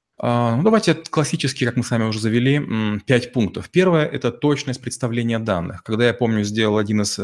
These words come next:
анализов, меня спросили: «Укажи для каждой цифры, э, источник». И когда для пары цифр источника не было, я сказал: «Я их рассчитал». «Так напиши расчетные данные». Я привык сразу к тому, что любая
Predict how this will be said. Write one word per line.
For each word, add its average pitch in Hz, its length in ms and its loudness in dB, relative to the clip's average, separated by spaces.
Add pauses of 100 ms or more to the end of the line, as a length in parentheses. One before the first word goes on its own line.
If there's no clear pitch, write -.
(120)
анализов, 123 640 -2
меня 110 140 -2
спросили: 107 480 -4 (460)
«Укажи 143 600 0
для 117 200 -2
каждой 107 420 -2
цифры, 156 760 -2
э, 113 240 -6
источник». 90 760 -2
И 123 60 -12
когда 127 180 2
для 123 120 2
пары 123 220 2
цифр 113 360 -2
источника 120 460 -2
не 170 140 4
было, 156 240 0 (260)
я - 80 -4
сказал: 120 360 0
«Я 120 140 4
их 160 100 2
рассчитал». 160 600 0
«Так - 160 -4
напиши 214 360 0
расчетные 139 540 0
данные». 87 400 -8
Я 120 100 -2
привык 127 260 0
сразу 110 340 -6 (260)
к - 60 -20
тому, 143 220 2
что 120 160 -6
любая 110 480 0